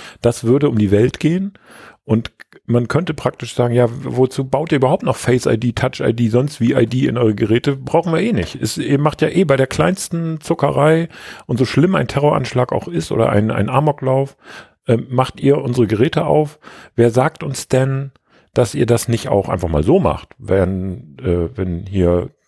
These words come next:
ein wild gewordener, äh, Bundesinnenminister auf die Idee kommt, zu sagen, alle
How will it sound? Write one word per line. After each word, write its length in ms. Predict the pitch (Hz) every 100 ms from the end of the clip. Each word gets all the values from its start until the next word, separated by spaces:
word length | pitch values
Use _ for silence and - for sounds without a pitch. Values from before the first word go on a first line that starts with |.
| -
ein 200 | 98 98
wild 160 | 117
gewordener, 760 | - 92 104 95 98 95 92 104 - - - _
äh, 80 | 98
Bundesinnenminister 1120 | 90 107 104 - 139 123 123 117 113 - 117
auf 140 | 117 -
die 120 | 113
Idee 200 | 101 113
kommt, 540 | - 101 107 107 - _ - _
zu 140 | -
sagen, 360 | 95 101 101 101
alle 500 | - 101 113 113